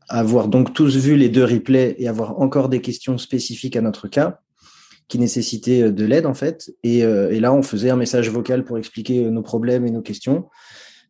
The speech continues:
Et Caroline nous répondait, euh, individuellement, publiquement, comme ça, chacun,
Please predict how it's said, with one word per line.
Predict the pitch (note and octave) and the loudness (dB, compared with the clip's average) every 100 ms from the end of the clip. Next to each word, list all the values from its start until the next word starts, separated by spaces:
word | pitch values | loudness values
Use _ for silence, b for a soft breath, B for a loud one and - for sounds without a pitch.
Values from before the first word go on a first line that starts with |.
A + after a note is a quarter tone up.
| _ | _
Et | C3 B2+ | 0 2
Caroline | A#2 A2 B2+ | 2 2 4
nous | C3+ | 4
répondait, | A#2+ A2+ A2+ A#2 C3 | 2 -2 -2 0 0
euh, | B2 A2+ G#2+ | 0 -2 -2
individuellement, | C3 B2 A#2+ A#2+ A#2 A2+ A#2 D#3 F3 _ _ _ | -6 -4 -6 -4 -2 -2 -4 -6 -12 _ _ _
publiquement, | C3+ C3 - C3+ | -4 -4 -2 -2
comme | C3+ A2 | -2 -6
ça, | B2 | -8
chacun, | A#2 A#2+ B2 | -6 -4 -4